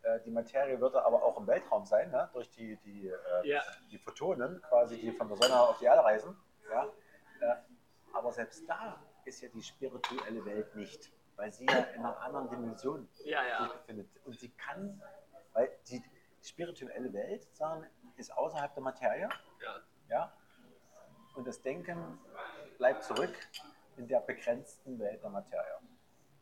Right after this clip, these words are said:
Speaker 1: Also eigentlich muss man sagen, es ist traurig. Also ich hätte schon Mitleid mit dem Denken.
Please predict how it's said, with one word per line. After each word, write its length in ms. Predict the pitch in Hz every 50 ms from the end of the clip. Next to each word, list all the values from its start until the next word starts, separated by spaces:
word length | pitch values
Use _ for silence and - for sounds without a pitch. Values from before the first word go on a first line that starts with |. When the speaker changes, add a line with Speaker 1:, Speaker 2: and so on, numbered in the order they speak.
| _ _ - - 156 - _ _ _ _ _ _ _ -
Speaker 1:
Also 160 | 104 98 107
eigentlich 320 | 101 - 101 120 131 -
muss 120 | 131 127 -
man 100 | 123 113
sagen, 260 | 117 117 117 120 120 123
es 200 | - - - -
ist 220 | 113 - - - - - -
traurig. 500 | - 110 104 - - 92 - - - - _ _ _ _ _ _ _ _ _ _ _ _ _ _ _ _ _ -
Also 160 | 101 101 107
ich 140 | 107 95 113
hätte 160 | 117 127 127
schon 200 | 113 113 127 131
Mitleid 380 | 143 - 143 139 - - - -
mit 100 | - -
dem 140 | - - -
Denken. 260 | 180 - - - -